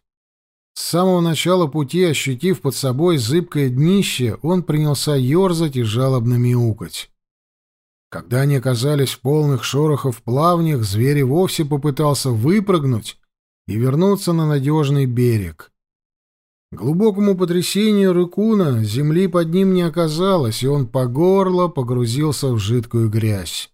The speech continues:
Ауранг, ругаясь, схватил юного саблезубца за шкирку —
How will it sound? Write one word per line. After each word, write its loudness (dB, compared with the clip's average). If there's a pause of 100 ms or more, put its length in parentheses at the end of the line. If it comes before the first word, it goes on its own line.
(840)
Ауранг, 0
ругаясь, 0
схватил 0
юного 2
саблезубца 0
за 0
шкирку — -2